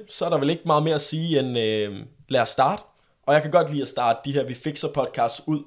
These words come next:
med at skabe lidt kontekst. Og, øh, det første kapitel af den her podcast, det hedder som altid X X X før og nu, i dette tilfælde Tottenham før og nu.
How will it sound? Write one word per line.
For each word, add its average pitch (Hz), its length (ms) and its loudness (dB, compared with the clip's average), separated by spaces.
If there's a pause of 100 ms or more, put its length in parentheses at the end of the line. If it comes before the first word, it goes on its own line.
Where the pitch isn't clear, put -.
med 123 260 -4
at 120 80 -8
skabe 131 360 -4
lidt 127 140 -10
kontekst. 143 560 -4 (560)
Og, 123 300 6
øh, 120 200 -4 (440)
det 147 120 -2
første 160 480 2
kapitel 160 460 0
af 139 80 -6
den 151 140 0
her 139 80 2
podcast, 143 600 -2 (280)
det 135 80 -4
hedder 131 100 2
som 120 180 -4
altid 151 340 0 (840)
X 151 120 -4 (100)
X 143 40 -4 (240)
X - 160 -8 (180)
før 160 120 8
og 135 140 4
nu, 147 220 -2 (140)
i 139 40 -12
dette 147 260 -2
tilfælde 151 580 -2 (440)
Tottenham 143 480 2 (200)
før - 180 2
og 117 160 0
nu. 95 180 -6